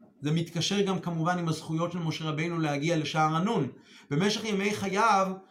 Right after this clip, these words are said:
העבודה שלו הייתה עבודה שהיא מוגבלת למדרגה שלו, מ"ט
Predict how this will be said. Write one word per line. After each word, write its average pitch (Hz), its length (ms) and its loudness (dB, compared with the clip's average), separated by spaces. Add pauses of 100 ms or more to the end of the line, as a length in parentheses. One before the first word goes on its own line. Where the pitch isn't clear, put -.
(200)
העבודה 160 380 2
שלו 202 240 2
הייתה 180 280 4
עבודה 185 580 2 (300)
שהיא 175 200 -2
מוגבלת 170 580 2
למדרגה 151 520 0
שלו, 175 240 0
מ"ט 165 380 2